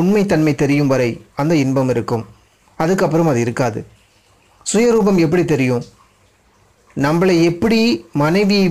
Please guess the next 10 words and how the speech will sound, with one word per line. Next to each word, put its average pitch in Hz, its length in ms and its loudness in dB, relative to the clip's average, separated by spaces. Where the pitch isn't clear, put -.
விட்டுட்டு 202 440 -2
பிடிச்சு 196 480 0
வந்தாங்களோ, 160 500 2
கணவனை 202 400 0
விட்டுட்டு 202 420 0
நம்மை 185 280 2
பிடிச்சு 196 320 0
வந்தாங்களோ, 151 480 0
அதே 151 220 0
மாதிரி 156 280 2